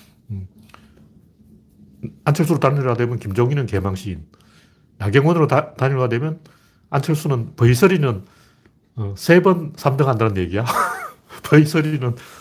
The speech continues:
삼 등을 세 번 한다는 약속이었어. 이렇게 되는 거예요. 그래서 제가 볼 때 이 양반들 진정성이 없어요. 물론 앞으로 뭐 어떻게 돌아갈지 알 수 없지만 지금까지는 그래. 열심히 안 해. 네.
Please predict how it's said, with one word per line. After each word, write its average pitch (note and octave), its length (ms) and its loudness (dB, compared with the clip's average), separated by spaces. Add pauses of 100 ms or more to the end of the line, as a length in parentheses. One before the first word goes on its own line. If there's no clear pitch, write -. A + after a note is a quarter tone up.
삼 D3+ 200 2
등을 E3+ 160 6
세 D#3+ 140 6
번 D#3 140 2
한다는 B2 340 2
약속이었어. G2 680 -4 (240)
이렇게 B2+ 160 -4
되는 F#2 180 -4
거예요. F2+ 340 -6 (500)
그래서 A2+ 320 -4 (500)
제가 G#2 160 -4
볼 G2+ 60 -4
때 - 140 -8
이 A#2+ 80 0
양반들 A#2+ 340 -2
진정성이 A2+ 460 -2
없어요. F2 280 -12
물론 B2 240 -6
앞으로 C#3 300 -2
뭐 F#2+ 180 -8
어떻게 G#2+ 220 -4
돌아갈지 G#2+ 360 -2
알 G#2+ 240 0
수 - 160 -6
없지만 G#2+ 240 -2
지금까지는 D#3+ 600 0
그래. E2+ 220 -6 (1000)
열심히 A2+ 240 -2
안 E2+ 80 -4
해. F2+ 180 -8 (3000)
네. E2+ 180 -8